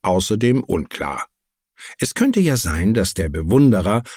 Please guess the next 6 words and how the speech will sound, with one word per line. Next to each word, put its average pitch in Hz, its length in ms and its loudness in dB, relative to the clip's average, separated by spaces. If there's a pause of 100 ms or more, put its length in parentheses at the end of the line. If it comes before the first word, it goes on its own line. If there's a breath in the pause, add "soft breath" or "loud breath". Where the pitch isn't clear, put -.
(120)
ein 147 280 -8
zehnjähriger 92 880 0
Flüchtlingsweise 87 1080 -2
aus 85 220 -8
dem 98 240 2
Sudan, 101 480 0